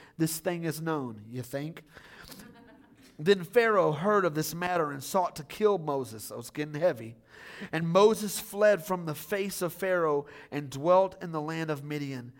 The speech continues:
And he sat down by the well. Now the priests of Midian had seven dollars, daughters. And they came and drew water, and they filled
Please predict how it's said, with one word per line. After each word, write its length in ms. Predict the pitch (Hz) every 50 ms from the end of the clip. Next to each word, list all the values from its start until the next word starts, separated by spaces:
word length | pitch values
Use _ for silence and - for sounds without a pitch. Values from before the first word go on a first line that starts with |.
| - - - - - - -
And 160 | 151 151 143
he 200 | 139 117 139 139
sat 580 | 127 - - - - 185 180 185 175 - 147 143
down 420 | 160 151 143 139 139 135 135 135
by 200 | 127 139 131 131
the 60 | 131 127
well. 460 | 120 131 123 113 104 98 90 87 - _ _ _ _ _ _ _ _ _ _ _ _ _ _ _ _ _ _ _ _ _ _ -
Now 200 | 175 190 - 190
the 100 | 190 175
priests 300 | - 170 240 233 233 -
of 80 | 214 185
Midian 260 | 190 196 196 185 170
had 180 | 156 160 160
seven 320 | - - 196 180 170 170 175
dollars, 500 | 175 170 165 165 147 127 117 - - - _ - - - -
daughters. 500 | 151 170 175 170 151 135 120 - - - _ _ _ - - _ _ - - - - - - - - -
And 460 | 185 185 180 175 175 170 170 165 - - -
they 180 | 143 160 160
came 400 | 156 - - 202 214 214 196 170
and 100 | 156 147
drew 220 | 135 135 160 175 175
water, 400 | 165 170 180 180 180 175 165 151
and 100 | 139 139
they 140 | 139 135 127
filled 640 | - - - - 196 202 196 190 175 156 143 143